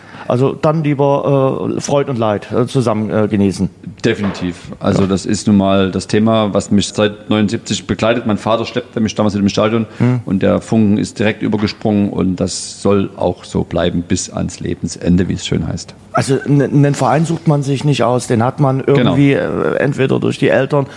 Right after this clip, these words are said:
Speaker 1: bekommen oder durch die Heimatstadt, äh, das Gefühl, das ist einfach da und dann kannst du nicht sagen, okay, ich wechsle den jetzt wie die Kleidung oder vielleicht mal die Frau, sondern
Speaker 2: Gibt's
Speaker 1: der
Speaker 2: bestimmt.
Speaker 1: Fußballverein ist dir gegeben.
Speaker 2: Ja,
Speaker 1: Klar,
Speaker 2: gibt's.
Speaker 1: manchmal
Speaker 2: Ja.
Speaker 1: hatte man dann früher,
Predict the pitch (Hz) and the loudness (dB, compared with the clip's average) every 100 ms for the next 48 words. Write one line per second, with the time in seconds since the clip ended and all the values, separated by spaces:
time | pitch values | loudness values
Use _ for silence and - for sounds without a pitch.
0 | - - 139 139 135 135 131 127 127 120 | -16 -2 -2 2 0 0 0 2 2 2
1 | 135 - 127 120 135 143 120 - 131 120 | 0 2 0 2 2 0 -2 -2 -2 -2
2 | 120 127 - 123 - 120 - 135 135 - | 0 0 0 -2 -2 -2 2 2 2 0
3 | - - - 117 120 123 110 113 - 113 | -10 -14 -4 -2 0 0 0 0 -2 -4
4 | - 117 113 98 90 117 120 113 107 110 | 0 0 2 0 -2 -2 2 2 2 0
5 | 104 - 117 - - - 117 - 120 110 | -2 -2 0 0 -2 -2 -2 0 0 2
6 | 107 87 120 104 - 107 110 113 117 - | 2 0 0 0 2 0 0 -2 -4 -6
7 | 101 98 - 104 107 98 - 101 107 107 | -4 -2 0 -2 0 0 0 0 0 -2
8 | 98 101 95 - - - - - 117 107 | 0 0 -2 -8 -18 -18 -6 -4 0 2
9 | 123 208 180 170 131 127 127 - - 127 | 4 2 2 0 2 2 2 -2 -2 0
10 | 107 - 98 95 98 107 117 120 131 - | 0 0 0 2 2 2 4 4 2 2
11 | 123 127 127 117 104 113 113 120 139 131 | -2 -2 -2 -4 -2 0 2 2 0 0
12 | 131 113 110 101 151 185 175 | 0 2 0 2 2 2 0